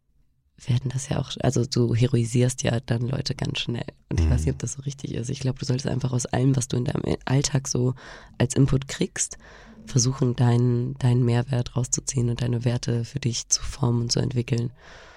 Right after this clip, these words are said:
Speaker 1: Ähm, so mach ich das auf jeden <laughs> Fall, keine Ahnung.
Speaker 2: Glaubst du an Schicksal?
Speaker 1: Ja.
Speaker 2: Ja?
Speaker 1: Also ich glaub, dass,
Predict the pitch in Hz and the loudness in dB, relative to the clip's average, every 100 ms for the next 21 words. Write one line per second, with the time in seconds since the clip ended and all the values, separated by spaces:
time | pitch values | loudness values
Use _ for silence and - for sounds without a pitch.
0 | - - _ - 120 120 120 120 123 - | -20 -20 _ -8 -2 0 0 -2 -6 -10
1 | _ _ _ - - - _ _ _ _ | _ _ _ -20 -20 -20 _ _ _ _
2 | _ _ - - 127 - - 135 - 113 | _ _ -12 0 0 0 -8 -4 4 6
3 | 110 113 - 113 117 135 120 120 120 123 | 8 8 8 8 8 6 6 6 4 2
4 | - - - - - 90 - 107 101 98 | -10 -12 -2 0 2 2 4 2 4 0
5 | - 131 143 160 - _ _ _ _ _ | -2 0 0 -2 -8 _ _ _ _ _
6 | _ _ - _ _ _ - 104 104 - | _ _ -20 _ _ _ -2 0 0 -6
7 | _ - - _ - 90 104 - _ _ | _ -20 -20 _ -4 -2 -2 -6 _ _
8 | _ _ - - 117 117 - - - 117 | _ _ -16 -2 -2 -2 -4 -4 -2 -4
9 | - | -6